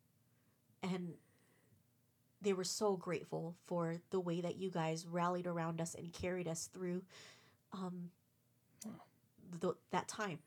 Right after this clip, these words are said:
Speaker 1: 'Cause it was so dark. And I, every day felt like I was just fighting to breathe.
Speaker 2: Hmm.
Speaker 1: But as, um,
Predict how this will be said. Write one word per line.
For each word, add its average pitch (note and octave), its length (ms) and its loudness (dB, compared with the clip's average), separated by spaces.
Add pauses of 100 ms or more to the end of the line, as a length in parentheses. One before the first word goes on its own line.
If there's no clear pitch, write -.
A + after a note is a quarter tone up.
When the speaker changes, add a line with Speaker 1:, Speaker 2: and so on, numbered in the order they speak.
(680)
Speaker 1:
'Cause G#3 160 4
it F#3+ 60 8
was A#3 140 4
so A#3+ 280 4
dark. F3 460 -4 (680)
And G3+ 140 2
I, G3 140 2
every A3 280 4
day G#3 140 8
felt G#3 260 2
like G3+ 160 0
I G3+ 80 4
was - 160 -4
just - 260 -6
fighting A3 320 2
to G3+ 80 -2
breathe. - 540 -8 (1700)
Speaker 2:
Hmm. C3 140 2 (4000)
Speaker 1:
But G#3 140 4
as, G3+ 260 4
um, E3+ 400 -2